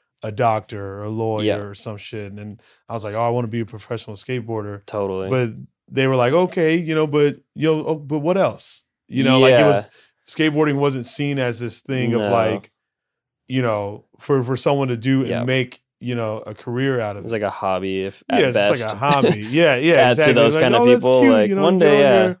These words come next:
Speaker 2: one
Speaker 1: get on
Speaker 2: day
Speaker 1: your
Speaker 2: you'll have to give
Speaker 1: skateboard."
Speaker 2: that up, and then, yeah.
Speaker 1: Exactly. So it's, so it's
Speaker 2: So
Speaker 1: actually
Speaker 2: interesting.
Speaker 1: cool to see where skateboarding has evolved. And,
Speaker 2: Mm-hmm.
Speaker 1: um, and I, I didn't know this. I didn't know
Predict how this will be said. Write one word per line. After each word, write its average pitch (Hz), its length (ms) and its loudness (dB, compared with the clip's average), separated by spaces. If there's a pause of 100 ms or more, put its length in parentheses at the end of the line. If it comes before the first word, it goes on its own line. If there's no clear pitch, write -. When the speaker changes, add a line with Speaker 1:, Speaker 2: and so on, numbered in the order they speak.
Speaker 2:
one - 160 -2
Speaker 1:
get - 0 -
on 127 60 -2
Speaker 2:
day 127 80 6
Speaker 1:
your 123 120 4
Speaker 2:
you'll 120 140 4
have 113 100 2
to 196 140 2
give 151 180 0
Speaker 1:
skateboard." 127 40 0
Speaker 2:
that 117 220 4
up, 107 240 0
and 107 140 -2
then, 101 160 -2
yeah. 101 60 -6
Speaker 1:
Exactly. 110 680 -2 (260)
So 156 160 2
it's, 143 120 -2
so 160 160 4
it's 143 100 0
Speaker 2:
So 165 80 2
Speaker 1:
actually 170 280 0
Speaker 2:
interesting. 147 260 -2
Speaker 1:
cool 160 100 4
to 139 80 -4
see 147 220 -6
where 131 440 -2 (420)
skateboarding 135 600 -4
has 123 420 -2
evolved. 117 680 -4 (400)
And, 127 220 -2
Speaker 2:
Mm-hmm. 123 100 4
Speaker 1:
um, 117 460 -2 (100)
and 135 160 -4
I, 214 280 0
I 185 120 2
didn't 185 200 -4
know 202 180 0
this. 135 320 -4
I 160 120 -2
didn't 175 160 -4
know 170 300 -4